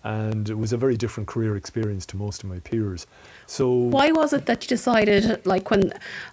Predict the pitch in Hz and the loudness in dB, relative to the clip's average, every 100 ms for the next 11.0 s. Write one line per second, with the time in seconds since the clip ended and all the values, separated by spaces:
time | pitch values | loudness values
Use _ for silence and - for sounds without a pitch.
0 | - 226 226 - - - 214 202 208 220 | 0 4 4 2 -4 0 4 6 6 4
1 | 240 - 247 247 214 190 208 190 190 202 | 4 4 4 4 2 2 2 2 2 2
2 | 208 196 - 190 190 190 - 196 196 190 | 2 2 2 2 2 0 0 0 0 2
3 | 196 190 190 - 202 196 202 202 - 175 | 4 2 0 -4 2 2 4 0 0 -2
4 | 185 - - - 214 196 202 180 175 190 | -4 -10 -14 -2 -2 2 4 4 2 -2
5 | - 175 175 180 180 175 190 185 190 185 | 0 0 0 -2 0 0 0 -2 -2 -2
6 | - 170 185 202 202 - - - - - | 0 0 4 2 2 0 -2 -6 -14 -16
7 | - - _ _ - 277 349 277 202 190 | -20 -20 _ _ 0 4 4 4 0 4
8 | 196 277 214 - 175 - - - - _ | 4 6 4 2 -2 -4 -6 -12 -14 _
9 | _ _ _ - - - - - - - | _ _ _ -20 -18 -18 -20 -20 -20 -14
10 | - 196 202 - 220 202 175 160 175 165 | 0 2 2 2 0 0 -2 2 4 4